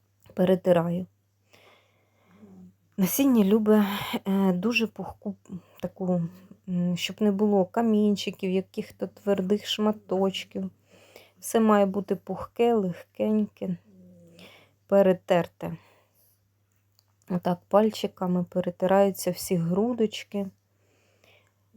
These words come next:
дещо тут, ем, во-, волокна якісь. Оце все,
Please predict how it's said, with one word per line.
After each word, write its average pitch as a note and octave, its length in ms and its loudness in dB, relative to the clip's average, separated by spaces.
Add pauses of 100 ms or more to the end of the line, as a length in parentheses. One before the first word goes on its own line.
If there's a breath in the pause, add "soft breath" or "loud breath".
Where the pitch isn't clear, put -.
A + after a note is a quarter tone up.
(500)
дещо F3+ 680 0
тут, F3 240 -8 (540 loud breath)
ем, F3+ 760 -4 (300)
во-, F3 360 4
волокна G3 680 -4
якісь. G3 440 -6
Оце A#3+ 220 -2
все, A3 380 -2